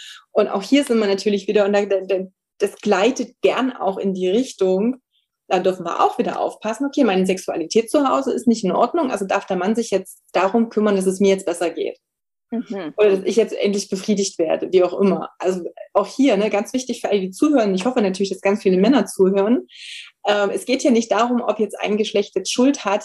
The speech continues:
Speaker 1: dass irgendwas nicht funktioniert. Ich möchte jetzt einfach diesen Step nochmal zurückgehen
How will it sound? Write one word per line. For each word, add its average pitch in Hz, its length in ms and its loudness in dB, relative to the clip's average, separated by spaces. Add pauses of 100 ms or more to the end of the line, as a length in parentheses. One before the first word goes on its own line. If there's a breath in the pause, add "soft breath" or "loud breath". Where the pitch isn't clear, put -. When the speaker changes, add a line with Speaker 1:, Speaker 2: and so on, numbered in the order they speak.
Speaker 1:
dass 190 300 -2
irgendwas 196 380 2
nicht 220 180 0
funktioniert. 220 720 2 (840 loud breath)
Ich 240 140 0
möchte 233 280 4
jetzt 196 220 0
einfach 190 440 -4
diesen 190 320 -2
Step - 300 0
nochmal 185 440 -2
zurückgehen 196 960 2